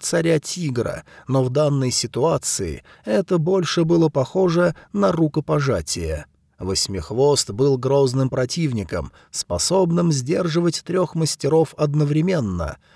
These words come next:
однако, в отличие от царя-тигра, его мощь не умножалась,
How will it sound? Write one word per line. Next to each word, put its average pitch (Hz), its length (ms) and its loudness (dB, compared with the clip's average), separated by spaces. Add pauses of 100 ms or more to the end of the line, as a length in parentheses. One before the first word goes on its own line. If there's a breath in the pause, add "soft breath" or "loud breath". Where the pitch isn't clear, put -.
(120)
однако, 147 480 0
в 147 60 2
отличие 151 600 0
от - 220 -4
царя-тигра, 143 960 -2 (200 soft breath)
его 120 300 2
мощь 147 380 0
не 156 120 2
умножалась, 147 800 0